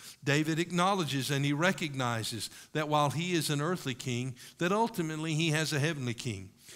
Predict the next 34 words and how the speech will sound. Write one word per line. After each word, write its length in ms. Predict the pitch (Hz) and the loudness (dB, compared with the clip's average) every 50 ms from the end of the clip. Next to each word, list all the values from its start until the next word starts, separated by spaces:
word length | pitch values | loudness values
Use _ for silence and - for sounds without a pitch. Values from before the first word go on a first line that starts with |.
| - - - | -20 -14 -4
And 220 | - 135 143 143 | 0 2 2 4
that 240 | 127 135 143 143 - | 4 4 2 2 0
king 260 | - 151 147 139 135 | -2 -2 0 0 2
is 180 | 135 127 113 - | 0 0 -2 -2
the 100 | 120 123 | -2 -2
Lord. 400 | 127 156 160 135 110 101 92 - - - - - - | -2 0 -2 -2 -2 -4 -6 -8 -14 -20 -14 -8 -4
And 120 | 147 143 | 0 2
he 140 | 151 175 180 | 2 4 2
is 160 | 170 147 127 | 2 2 0
reigning 480 | 131 143 185 214 233 240 233 208 180 170 | -2 0 2 2 2 4 2 2 2 0
and 160 | 156 156 165 | 0 0 2
ruling 460 | 185 190 170 147 135 135 131 131 120 - - - - | 2 2 2 2 2 0 0 -2 -6 -8 -14 -10 -4
with 200 | 151 151 143 147 | -4 -4 -2 -2
the 80 | 151 143 | -2 -2
Lord's 540 | 143 175 185 170 139 131 131 127 - - - | -2 0 0 0 0 0 0 -2 -4 -6 -4
interest 640 | - 185 180 175 - - 135 127 123 - - - - | -2 -2 0 0 -2 -4 -4 -2 -2 -4 -6 -6 -6
in 180 | - 139 135 135 | -6 -4 0 2
mind. 380 | 143 147 139 120 110 95 92 - - - - - - - _ | 2 4 2 2 0 -2 -6 -10 -16 -20 -20 -20 -20 -14 _
He 140 | - 180 160 | -2 0 2
has 160 | 139 156 143 | 4 4 4
submitted 800 | 147 - - 175 156 170 190 226 254 233 196 151 131 117 113 104 - - - - _ | 4 2 2 2 2 2 4 4 4 4 4 4 2 0 -2 -8 -8 -12 -20 -16 _
to 140 | - - 175 | -2 -2 0
the 100 | 143 147 | 0 0
rule 460 | 139 139 165 180 180 175 175 175 175 | 0 2 4 4 6 6 4 2 0
of 180 | 156 131 117 123 | 0 -4 -6 -2
God 340 | 143 180 196 214 214 214 180 | 2 6 6 6 6 6 2
in 120 | 156 131 | 0 -2
his 180 | 127 123 110 - | -2 -2 -2 -2
life, 400 | 131 117 113 113 123 135 - - | -2 -2 -2 -2 -4 -4 -6 -6
and 140 | 143 135 143 | -4 -2 0
therefore 580 | 202 226 254 262 - 190 151 131 127 123 131 127 - - - - | 0 0 0 -2 -2 -2 -2 0 0 -2 -2 -4 -6 -16 -12 -6
he 260 | - 190 185 175 165 | -2 -2 0 2 2
is 220 | 156 147 131 139 | 2 0 0 0
now 500 | 147 180 196 202 185 147 120 117 120 127 | 2 2 4 4 4 2 2 0 -2 -4